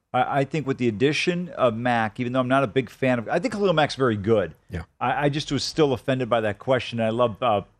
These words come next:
Speaker 1: Belichick's response. "How would you compare Khalil Mack to Lawrence Taylor?" This is Lawrence Taylor we're talking about, right? Um, you know, to me, I, I think this team's gonna be really good. Uh, Justin Herbert, Mike, I, I got Lamar Jackson's my guy to win the M V P,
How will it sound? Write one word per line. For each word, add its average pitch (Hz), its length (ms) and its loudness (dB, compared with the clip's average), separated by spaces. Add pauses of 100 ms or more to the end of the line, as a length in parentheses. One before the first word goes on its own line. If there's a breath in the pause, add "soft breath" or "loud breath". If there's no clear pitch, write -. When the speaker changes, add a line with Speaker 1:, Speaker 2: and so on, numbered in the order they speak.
Speaker 1:
Belichick's 120 460 0
response. 104 560 -2 (340)
"How 311 80 2
would 208 120 0
you 180 80 0
compare 127 320 0
Khalil 117 280 2
Mack 107 220 0
to - 80 -8
Lawrence 101 320 -2
Taylor?" 101 300 -2 (360)
This - 180 -4
is 98 120 -6
Lawrence 107 300 0
Taylor 107 240 0
we're 82 120 -6
talking 87 320 -10
about, 87 180 -8
right? 98 260 -6 (480 loud breath)
Um, 104 460 2 (140)
you 135 140 -2
know, 131 140 2
to - 180 -6
me, 156 600 2
I, 135 160 4
I 139 80 4
think 139 180 -6
this 135 140 -2
team's 143 260 -4
gonna 139 100 -2
be 123 100 2
really 135 360 4
good. 127 340 4 (640)
Uh, 104 260 4 (100)
Justin 156 380 0
Herbert, 107 460 0 (440)
Mike, 139 300 0 (260)
I, 135 160 2
I 147 120 2
got 160 180 2
Lamar 165 240 2
Jackson's 165 380 -2
my 143 100 4
guy 135 180 2
to 131 80 0
win 127 200 -4
the 131 100 -2
M 127 120 -4
V 123 120 -2
P, 147 320 -4